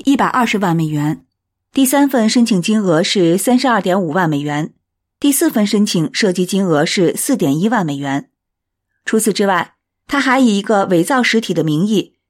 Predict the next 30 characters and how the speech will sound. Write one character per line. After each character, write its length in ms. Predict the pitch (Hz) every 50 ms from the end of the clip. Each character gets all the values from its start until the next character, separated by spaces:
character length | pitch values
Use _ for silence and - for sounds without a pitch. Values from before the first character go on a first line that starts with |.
| _ -
向 320 | - - 214 196 196 196
联 140 | 185 185 226
邦 160 | 269 262 277
政 140 | 277 269 226
府 160 | 226 - 170
的 200 | 165 165 151 -
小 220 | - - 170 180 247
企 180 | - - 196
业 120 | 185 165 151
管 200 | 151 170 160 196
理 120 | 202 170
局 380 | 156 - 156 147 165 - - _ -
提 160 | - 226 202
交 160 | - 214 214
了 60 | 214
一 120 | 190 180 190
份 300 | - 220 185 175 170 -
经 200 | - 254 262 254
济 120 | 247 208
伤 220 | - - 262 269
害 160 | 269 247 196 170
灾 160 | - 254 254
难 220 | 254 226 185 240
贷 200 | - 233 196 165
款 240 | 160 - 160 139 135
的 260 | 139 151 156 160 - -
欺 160 | - - 240
诈 140 | 240 208 160
申 200 | 156 - 165 165
请， 280 | 165 - 151 127 -